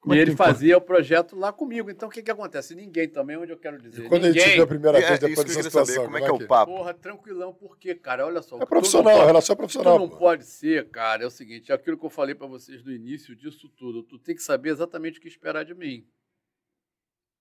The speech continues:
Speaker 2: Você pode não gostar da maneira que eu me coloco, você pode não gostar das minhas ideias, mas você tem que saber de que forma... Você sabe que, cara, eu posso esperar isso do Magá ou eu,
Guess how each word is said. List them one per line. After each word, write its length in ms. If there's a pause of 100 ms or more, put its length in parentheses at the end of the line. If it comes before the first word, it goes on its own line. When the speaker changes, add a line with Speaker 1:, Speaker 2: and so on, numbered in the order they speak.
(120)
Speaker 2:
Você 140
pode 240
não 140
gostar 580 (300)
da 120
maneira 380
que 80
eu 60
me 100
coloco, 500
você 140
pode 220
não 100
gostar 320
das 160
minhas 260
ideias, 560 (600)
mas 180
você 140
tem 180
que 80
saber 640 (840)
de 240
que 240
forma... 720
Você 220
sabe 260
que, 140
cara, 240
eu 80
posso 300
esperar 360
isso 320
do 160
Magá 540
ou 180
eu, 180